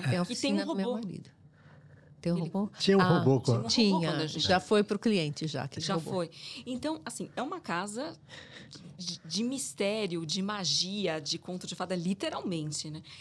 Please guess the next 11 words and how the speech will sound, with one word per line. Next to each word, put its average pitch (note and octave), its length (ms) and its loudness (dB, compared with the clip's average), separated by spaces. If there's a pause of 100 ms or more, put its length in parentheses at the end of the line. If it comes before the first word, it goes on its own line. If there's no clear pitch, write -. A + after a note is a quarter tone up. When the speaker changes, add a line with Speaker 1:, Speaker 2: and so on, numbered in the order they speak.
(160)
Speaker 2:
Então, B3 300 -2
Rosana, A3+ 300 -2
eu - 20 -8
queria B3+ 220 -6
te - 80 -8
perguntar, A#3+ 280 -6 (300)
a, A#3+ 120 0 (140)
a D4+ 120 -2
casa, D#3 600 -4 (120)
ela, D#3+ 440 -4 (460)
é, E3+ 180 -4